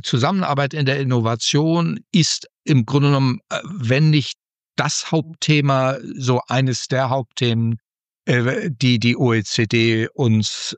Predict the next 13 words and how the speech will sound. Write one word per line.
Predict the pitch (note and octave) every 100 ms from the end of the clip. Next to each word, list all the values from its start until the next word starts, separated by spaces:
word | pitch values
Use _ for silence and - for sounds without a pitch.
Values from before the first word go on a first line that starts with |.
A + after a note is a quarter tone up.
| -
ähm, | D#3 A2 G#2+ G#2 G2 G#2 G#3+ - - -
ins | B2+ A2
Stammbuch | - A#2 G#2 F#2 - - _ -
geschrieben | A2 - G#2+ G2 F#2+ - -
hat. | - C3+ - - _ _ _ _ -
Ja, | F2+ - _
und | B2+ C3+
wie | A2+
gesagt, | G#2 G#2+ -
da | G#2+ G#2 G2+ G#2+ - _ _ _ _ _ _ _ _ A#3+ -
geht's | C3+ -
jetzt | A#2+ -
los, | C3 D#3+ F#3+ -